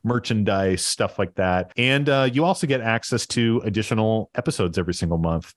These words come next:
And, you know, we have a lot of goals with Patreon, and we're just doing this podcast really as a hobby. So having all of that stuff helps cover our expenses, helps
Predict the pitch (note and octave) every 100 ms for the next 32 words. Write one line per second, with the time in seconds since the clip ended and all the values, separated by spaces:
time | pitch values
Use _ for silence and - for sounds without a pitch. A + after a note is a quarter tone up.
0 | - G#2+ G2+ G2 F#2+ F#2 A2+ G#2+ G#2 A2
1 | A2 G2+ - - G2 G2 F#2 F2 A#2 B2+
2 | B2+ - B2 - A#2+ A2+ A#2 A2 F2+ F2
3 | E2+ - _ _ - G2 G2+ - _ -
4 | G#2 - G#2+ A2 G#2+ - G2+ G2+ G#2+ G#2
5 | - F#2 G2+ A2 F2 E2+ F2+ G#2+ D#3 F3
6 | - F2 E2+ - _ _ _ _ _ -
7 | A2+ G#2 A2 A2 F2+ - _ - G#2+ G2+
8 | F#2+ G#2+ G2+ - A2+ G2+ G#2 F2+ - G#2
9 | G2+ G2 F#2 F#2 F2+ F2 F2+ - E3+ E3
10 | C#3+ C3+ - G3 F3+ -